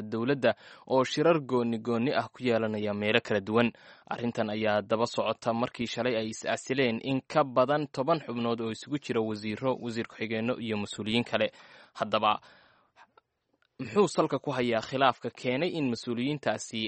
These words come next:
ay xilkooda iska casilaan? Xurgufta ka dhex taagan xisbiga Kulmiye saameyn intee la eg ayay ku yeelan kartaa xukuumadda madaxweyne Siilaanyo?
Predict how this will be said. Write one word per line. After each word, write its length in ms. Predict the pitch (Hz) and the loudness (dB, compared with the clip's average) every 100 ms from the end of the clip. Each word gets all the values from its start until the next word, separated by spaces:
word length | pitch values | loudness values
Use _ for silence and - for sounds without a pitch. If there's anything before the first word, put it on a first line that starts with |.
| - | -2
ay 140 | 117 110 | -2 -2
xilkooda 460 | - 151 - 117 113 | -2 -2 -2 -2 -4
iska 220 | - 135 | -2 -2
casilaan? 440 | 107 - 117 113 101 - _ | -2 -2 0 2 0 -8 _
Xurgufta 500 | - 113 139 - 110 - | -10 -6 -6 -4 -6 -4
ka 100 | 135 | -4
dhex 240 | 123 - | -2 -4
taagan 320 | - 110 120 | -2 0 0
xisbiga 400 | 120 113 - 123 | -2 -6 -4 -4
Kulmiye 380 | 120 - 120 117 | -4 -4 -4 -4
saameyn 380 | 113 117 120 143 | -2 -2 0 -2
intee 240 | 123 139 | -2 -2
la 140 | 139 120 | 0 0
eg 80 | 120 | 0
ayay 220 | 120 120 | -2 -2
ku 180 | 113 - | -4 -4
yeelan 320 | 165 139 147 | 0 2 2
kartaa 320 | 147 - - 123 | -2 -6 -4 -4
xukuumadda 460 | 120 - 135 156 123 | -4 -4 -2 0 0
madaxweyne 440 | 113 110 123 127 | 0 -4 -4 -4
Siilaanyo? 480 | 110 117 113 135 113 | -4 0 4 4 2